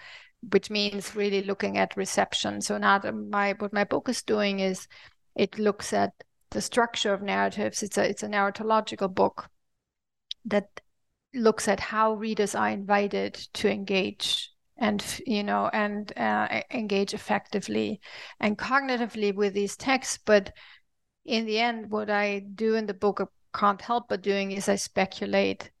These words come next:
what the actual effects are on readers. And so I say that in the afterword of my book, that I think what we should be doing in addition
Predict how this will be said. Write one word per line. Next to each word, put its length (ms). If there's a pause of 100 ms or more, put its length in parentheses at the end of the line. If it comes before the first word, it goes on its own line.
(120)
what 240
the 140
actual 340
effects 500
are 160
on 80
readers. 640 (480)
And 200
so 600 (320)
I 160
say 180
that 180
in 120
the 100
afterword 540
of 60
my 180
book, 300
that 260
I 100
think 480 (200)
what 300
we 100
should 340
be 140
doing 460
in 200
addition 420